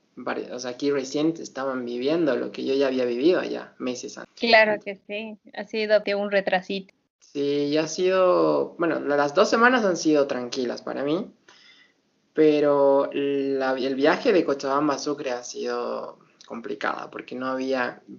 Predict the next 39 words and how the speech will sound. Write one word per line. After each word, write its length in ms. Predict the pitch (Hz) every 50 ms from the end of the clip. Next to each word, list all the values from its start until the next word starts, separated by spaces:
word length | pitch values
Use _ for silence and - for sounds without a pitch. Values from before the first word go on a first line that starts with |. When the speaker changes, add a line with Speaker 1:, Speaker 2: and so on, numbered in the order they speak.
| - -
Speaker 1:
compré 260 | - 131 123 123 139
el 60 | 139 139
pasaje 440 | 143 139 135 147 143 143 - 151
y 180 | 143 135 131 127
luego 300 | 127 127 127 127 127 -
lo 160 | 151 160 -
pos-, 260 | - - - - _ _ -
lo 200 | - 123 110 -
postergaron, 580 | - 127 - - - 123 135 143 151 156 151 143
luego 200 | 139 135 131 127
lo 120 | 123 123 123
cancelaron, 720 | 123 120 120 - - 123 127 139 151 160 156 156 156 151
porque 420 | - 127 - - - 123 - - - _ _ - - _ _ _ _ -
Chuquisaca 560 | - 131 123 127 123 - 131 123 123 - 123
se 120 | 123 127
encapsuló, 880 | 127 120 117 123 - - - 127 123 127 135 147 156 160 165 165 165 165
entonces 340 | 151 139 131 127 127 131 131
no 100 | 135 127
podían 260 | 131 131 127 123 123
recibir 240 | 123 127 135 139 139
vuelos, 760 | 147 160 170 175 170 170 165 165 160 160 160 160 156 - 139
y 100 | 131 131
yo 80 | 135
ya 100 | 135 135
no 120 | 131 127 131
podía 240 | - 127 127 123
estar 180 | 127 - - 123
en 100 | 123 123
Cochabamba. 920 | - 123 120 - 135 147 156 160 165 165 165 156 156 151 151 151 151 - - - - - - _ _ _ - -
Hablé 160 | 135 135 139
con 140 | 135 131 127
mi 100 | 127 -
familia, 720 | - - 127 139 156 165 170 165 160 147 147 143 135 -
tuve 220 | - 135 135 131
que 100 | 127 131
ver 180 | 127 131 131 131
un 160 | 131 127 131
auto, 840 | 147 151 165 165 165 160 160 - - 156 147 143 143 143 143 143 143
y 340 | 139 139 131 131 131 131